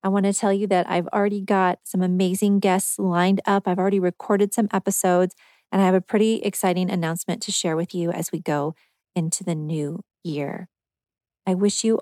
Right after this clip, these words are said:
all a very Merry Christmas and a very Happy New Year. I pray God's richest and deepest blessings on your life.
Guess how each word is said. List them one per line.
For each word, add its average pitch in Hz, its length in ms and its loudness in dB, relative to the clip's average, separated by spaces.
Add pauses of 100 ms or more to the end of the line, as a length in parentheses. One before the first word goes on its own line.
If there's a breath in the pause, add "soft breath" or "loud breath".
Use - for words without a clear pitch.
all 180 340 0
a 202 80 -4
very 196 760 0
Merry 190 480 0
Christmas - 760 -4 (840)
and 185 100 2
a 190 40 0
very 185 440 2
Happy 190 360 0
New 202 160 4
Year. 185 360 0
I 196 120 -4
pray 202 260 2
God's 185 400 0 (640)
richest 220 680 0
and 202 240 2
deepest 208 460 0 (180)
blessings 185 760 0
on 190 160 0
your 170 160 -2
life. 185 500 0